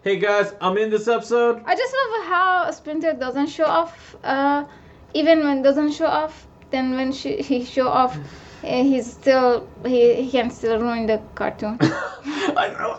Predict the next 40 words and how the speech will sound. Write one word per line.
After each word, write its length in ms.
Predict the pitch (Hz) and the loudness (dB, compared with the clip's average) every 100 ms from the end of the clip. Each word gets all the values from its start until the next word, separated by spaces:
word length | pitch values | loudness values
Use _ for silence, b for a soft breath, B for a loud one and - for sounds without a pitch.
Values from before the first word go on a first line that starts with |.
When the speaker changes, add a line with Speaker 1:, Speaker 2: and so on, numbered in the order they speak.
| 294 | 2
Speaker 1:
You 220 | 339 440 | 2 4
just 260 | 403 466 - | 2 0 2
said 220 | 359 311 | 2 4
you 120 | 302 | 2
missed 360 | 285 294 311 - | 2 2 0 2
him. 440 | 196 165 151 277 - | 4 4 2 0 0
Speaker 2:
I 80 | 392 | 0
mean, 220 | 523 554 403 403 | 2 2 2 2
I 20 | |
missed 160 | 440 - | 0 0
him, 140 | 330 302 | 0 2
but 140 | 320 | 2
I'm 220 | 330 330 | 2 0
saying, 260 | 285 359 311 | 0 -2 0
like, 240 | 277 262 B B | -2 -2 B B
<laughs> 180 | B B | B B
in 1300 | - 294 285 330 339 302 302 - - 339 277 294 269 | -8 -4 0 0 0 -2 -2 -4 -18 -10 -2 0 2
the 300 | 302 285 277 | 2 2 -2
two 180 | - 339 | -4 -4
seconds 400 | 330 320 320 294 | -2 0 0 -2
that 180 | 285 285 | -4 -4
he 100 | 285 | -4
came, 400 | - 285 285 262 | 0 2 2 4
he, 200 | 269 262 - | 2 2 -6
he, 400 | 269 269 254 247 B B B B - | 0 2 2 -2 B B B B -4
he 60 | 240 | 0
was 240 | 247 226 | 0 -2
strong 340 | - 277 262 240 | -2 2 2 2
enough 220 | 240 240 | 0 0
to 240 | 226 214 240 - | -2 -2 -6 -6
ruin 300 | 220 226 208 | -2 0 0
it, 200 | 196 - | -4 -4
like. 220 | 202 - - - - - - | -4 -4 -10 -20 -20 -12 -8
Speaker 1:
<laughs> 720 | 160 - 170 - 330 359 - | -8 -4 -6 -4 -6 -4 0
He 80 | |
was 120 | 277 - | 0 0
strong 280 | 254 254 | -2 0
enough 280 | 262 262 262 | 0 0 0
to 120 | - | 0
ruin 640 | 190 190 214 220 220 220 | 0 0 0 2 0 -4